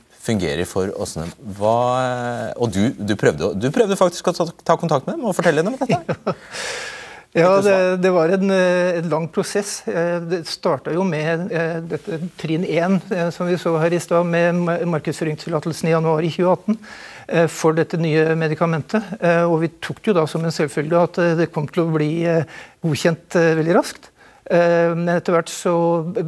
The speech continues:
Speaker 2: etter flere runder, så, så sa Beslutningsforum, eh, nei hver gang. Eh, så, eh, veien har jo blitt til, eh, mens man har gått her. Eh, og etter hvert,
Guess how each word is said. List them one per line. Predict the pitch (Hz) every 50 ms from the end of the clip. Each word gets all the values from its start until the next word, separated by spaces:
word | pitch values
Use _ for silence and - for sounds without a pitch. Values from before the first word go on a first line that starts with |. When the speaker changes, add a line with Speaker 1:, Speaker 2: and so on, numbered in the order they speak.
| 170 175 -
Speaker 2:
etter | 190 - - 160 -
flere | - 160 151 156 185 190
runder, | 190 180 160 151 190 254 254
så, | 254 - 220 196 190 190 190 196 185
så | - - 202 175
sa | - - 185 156
Beslutningsforum, | 165 175 160 160 170 175 175 - - 156 - 170 165 - - 170 165 165 165 165 165 165 165
eh, | 165 170 170 170
nei | 170 160 160 160 165 170
hver | 165 165 170 175
gang. | 214 285 294 - - - - - - - - _ -
Eh, | - 165 165 160
så, | 156 - 190 175 170 170 165 - -
eh, | - 165 165 165 165 165 175 170 175 170 156 156 175 175 165 160
veien | 151 151 151 160 175 190 202 190 180
har | 156 170 170
jo | 175 165
blitt | 170 170 - _ _
til, | - - - 170 185 190 160 156 - -
eh, | - 170 170 165 165 165
mens | 165 165 165 160 -
man | - 160 160 170
har | 175
gått | 147 151 147 - -
her. | 247 277 262 - - - - - - - - -
Eh, | 170 165 170 170 165 170 170
og | 180 170
etter | 165 170 165 - 180
hvert, | 165 165 156 - -